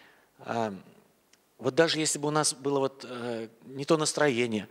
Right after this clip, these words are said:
и даже если бы у нас были бы свои заботы и свои переживания, то Господь говорит нам, Он повелевает нам. Он повелевает и говорит: «Идите и проповедуйте. И кто будет веровать и креститься, будет спасён».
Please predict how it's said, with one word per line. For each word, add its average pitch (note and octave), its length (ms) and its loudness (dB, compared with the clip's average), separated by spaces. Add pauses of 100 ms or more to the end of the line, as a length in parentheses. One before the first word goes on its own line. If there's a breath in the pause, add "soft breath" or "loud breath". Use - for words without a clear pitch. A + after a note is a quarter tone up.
(300 loud breath)
и A#2 60 0
даже E3 280 6
если F3 240 0
бы D#3+ 80 0
у D#3+ 60 0
нас D#3 300 0 (360 loud breath)
были D3 160 4
бы C#3 100 2
свои D3+ 380 4
заботы B2+ 500 0
и A2 40 0
свои B2 240 4
переживания, A2+ 640 -2
то - 140 -6
Господь B2+ 400 -2
говорит A2+ 380 -2
нам, A2 200 -8 (280 soft breath)
Он C3+ 160 -4
повелевает B2 640 2
нам. G#2+ 200 -8 (720 loud breath)
Он C3+ 160 2
повелевает D3+ 540 4
и - 20 -2
говорит: C#3+ 240 2
«Идите C#3 540 2 (440 soft breath)
и C3 80 -2
проповедуйте. B2 680 -4 (1080)
И - 60 -10
кто C3+ 160 2
будет B2 220 0
веровать C3+ 360 0
и - 20 -2
креститься, A#2+ 460 -2
будет A2 220 -6
спасён». A#2 440 -4